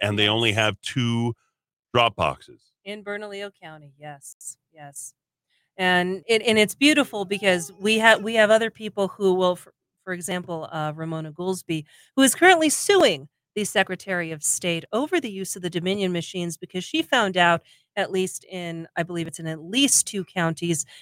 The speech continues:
Speaker 2: that the Dominion machines are improperly certified,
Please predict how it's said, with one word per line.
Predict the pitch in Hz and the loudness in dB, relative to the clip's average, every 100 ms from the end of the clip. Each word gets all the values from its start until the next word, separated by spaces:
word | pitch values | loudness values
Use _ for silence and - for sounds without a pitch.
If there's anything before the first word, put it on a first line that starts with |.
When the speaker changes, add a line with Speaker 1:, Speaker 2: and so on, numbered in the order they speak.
| _ - | _ 6
Speaker 2:
that | 226 226 - | 6 6 -2
the | 226 | -8
Dominion | 202 254 359 381 339 | -2 2 6 6 6
machines | 311 285 - 285 262 | 2 0 -2 -4 0
are | 233 | 0
improperly | - 247 - 294 311 302 269 226 | 2 -4 0 0 2 0 -2 -6
certified, | - - 277 247 - 165 135 | -10 -4 -4 -6 -4 -2 0